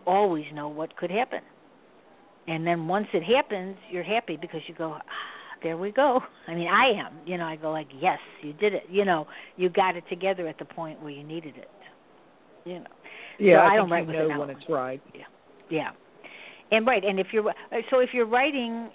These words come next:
Speaker 1: you know, uh, Isabel, if you're still here, you could answer this too. If you're writing, do you, do you know that sometimes your story isn't making it where you just gotta say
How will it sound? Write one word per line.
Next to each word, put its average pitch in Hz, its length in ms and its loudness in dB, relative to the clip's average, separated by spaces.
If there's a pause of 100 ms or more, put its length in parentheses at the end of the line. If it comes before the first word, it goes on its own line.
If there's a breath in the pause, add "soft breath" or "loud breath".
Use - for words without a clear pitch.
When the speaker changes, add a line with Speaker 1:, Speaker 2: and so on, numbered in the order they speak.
Speaker 1:
you 208 120 -2
know, 175 380 4
uh, 170 160 0 (100)
Isabel, 214 220 -2
if 185 100 0
you're 202 160 -8
still 202 140 -2
here, 214 140 -4
you 202 80 -6
could 202 120 -6
answer 190 280 -6
this 185 160 -8
too. 233 120 2
If 202 160 2
you're 220 220 4 (300 loud breath)
writing, 226 400 -4 (300)
do 240 60 -8
you, 247 140 -4 (640)
do 247 80 -6
you 240 80 -2
know 240 320 4
that 233 160 2 (300)
sometimes 202 400 -4
your 185 160 -10
story 180 360 0
isn't 185 300 -4
making 190 380 -4
it 185 180 -6 (460)
where 165 320 4
you 151 180 -8
just 160 220 -6
gotta 151 360 0 (200)
say 160 180 0